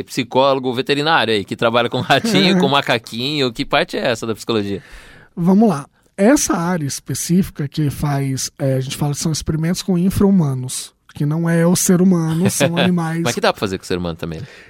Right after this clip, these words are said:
Speaker 2: Dá, mas aí a gente tem um problema ético, né? O
Speaker 1: Ah,
Speaker 2: Conselho de
Speaker 1: bom.
Speaker 2: Ética, é uma coisa bem, bem mais complicada. O que que acontece?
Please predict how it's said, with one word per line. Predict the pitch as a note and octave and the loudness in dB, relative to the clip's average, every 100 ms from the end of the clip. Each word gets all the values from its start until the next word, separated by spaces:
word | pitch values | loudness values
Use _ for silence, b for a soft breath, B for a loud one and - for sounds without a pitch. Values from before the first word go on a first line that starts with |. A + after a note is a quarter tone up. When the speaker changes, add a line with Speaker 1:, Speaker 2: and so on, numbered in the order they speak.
| B - | B -4
Speaker 2:
Dá, | F#3+ G3+ G3 A#3+ | 2 4 4 2
mas | B3+ G3 | 2 2
aí | G3 | 2
a | G3 | 2
gente | A#3 - | 0 -2
tem | D4+ | -2
um | F#4 | 0
problema | A4 C#4+ C4 A#3+ | 2 4 2 2
ético, | F3+ F3+ - - D3+ | 4 4 2 -6 -2
né? | D#3+ | 0
O | |
Speaker 1:
Ah, | F#3+ | 2
Speaker 2:
Conselho | F#3+ G3 F#3 | 2 4 2
de | F#3+ | 4
Speaker 1:
bom. | G#3 | 2
Speaker 2:
Ética, | D#3 D#3 F3 D#3 C#3+ - - | 2 0 0 -2 -6 -10 -8
é | C#3 | -6
uma | C#3 D3 | -6 -6
coisa | - D#3+ E3 | -6 -4 -4
bem, | D3 D3 E3 | -4 -4 -6
bem | F3 D3+ | -6 -6
mais | D3 D#3 | -6 -8
complicada. | - D#3+ G#3 F#3 C3 B B B B | -10 -10 -10 -10 -14 B B B B
O | - | -2
que | A#3 | 4
que | C#4 | 4
acontece? | - D4 C#4+ D#3+ C#3 - - | 4 0 2 0 -2 -6 -10